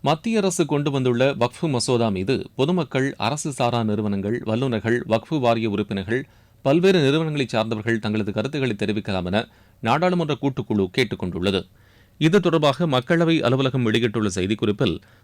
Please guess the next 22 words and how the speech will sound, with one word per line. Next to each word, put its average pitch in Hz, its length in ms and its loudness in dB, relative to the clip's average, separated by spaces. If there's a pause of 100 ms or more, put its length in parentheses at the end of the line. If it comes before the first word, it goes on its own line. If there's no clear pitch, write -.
தபால் 175 360 4
மூலமாகவோ 127 680 2
மின்னஞ்சல் 143 500 0
மூலமாகவோ 107 540 0
தங்களது 117 420 0
கருத்துக்களை 113 640 0 (300)
பதினைந்து 180 400 4
நாட்களுக்குள் 147 640 2
அனுப்பலாம் 120 360 2
என 104 320 2
தெரிவிக்கப்பட்டுள்ளது. 98 840 -2 (680)
பொதுமக்கள் 202 420 6
உள்ளிட்டோர் 156 420 4
தெரிவிக்கும் 135 460 0
கருத்துக்களை 113 540 0
தொகுத்து 110 460 0 (280)
நாடாளுமன்றத்தின் 165 840 2
வரும் 135 260 4
குளிர்கால 156 520 2
கூட்டத்தொடரின் 123 520 0
கடைசி 120 400 0
நாளில் 117 360 2